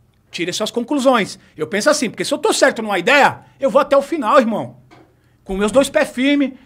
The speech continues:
eu tô certo, eu sou isso, eu sou aquilo. E a briga que eu tive com o Kevin, vou deixar bem claro aqui pros fãs do Kevin,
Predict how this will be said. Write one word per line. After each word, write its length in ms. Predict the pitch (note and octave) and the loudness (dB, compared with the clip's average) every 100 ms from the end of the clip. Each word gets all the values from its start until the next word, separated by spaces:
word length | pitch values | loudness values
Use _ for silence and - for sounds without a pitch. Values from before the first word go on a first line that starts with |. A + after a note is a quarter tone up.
| - | -6
eu 100 | G#3+ | -2
tô 140 | C#4+ | 0
certo, 560 | C#4 G#3+ B3+ C4 C4 - - | 0 0 2 2 -2 -6 -6
eu 100 | G3+ | -8
sou 220 | G3+ B3+ | -2 0
isso, 340 | A#3 C4 C4 A3+ - | 0 -2 -6 -16 -8
eu 80 | G#3 | -4
sou 120 | - | -2
aquilo. 400 | B3+ G3+ F3+ C#3 - - - - - | -2 -2 -4 -6 -14 -20 -20 -16 -8
E 240 | A#3 B3 | -6 0
a 80 | C#4+ | 2
briga 340 | A3+ E4 D#4+ | 4 4 6
que 80 | D#4 | 4
eu 60 | A#3 | 2
tive 220 | A#3+ A3 | -2 -4
com 80 | G#3+ | -4
o 80 | - | 0
Kevin, 240 | C4 A3+ | 2 2
vou 100 | A3 | -2
deixar 240 | A3 A3+ | -2 -2
bem 160 | G#3 A3 | -2 -2
claro 180 | A3 G#3 | 0 -2
aqui 140 | G#3+ | -4
pros 200 | G3+ F#3+ | -8 -10
fãs 160 | G#3+ F3+ | -8 -8
do 60 | |
Kevin, 300 | - C4 E3+ | 0 0 0